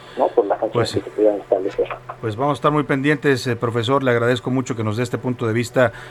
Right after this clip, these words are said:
Speaker 2: eh, eh, jurídico sobre este tema. David Sánchez Mejías, profesor de Derecho de la Facultad de Medicina de la unam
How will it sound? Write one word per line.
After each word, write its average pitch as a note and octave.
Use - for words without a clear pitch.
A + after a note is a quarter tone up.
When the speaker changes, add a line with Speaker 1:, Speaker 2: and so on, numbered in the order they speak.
Speaker 2:
eh, G#2
eh, G#2
jurídico B2
sobre A2+
este A2+
tema. B2+
David A2+
Sánchez A#2
Mejías, A2
profesor A2
de A2
Derecho A2
de A2
la G2+
Facultad G2
de A#2
Medicina A2+
de A2
la G#2+
unam B2+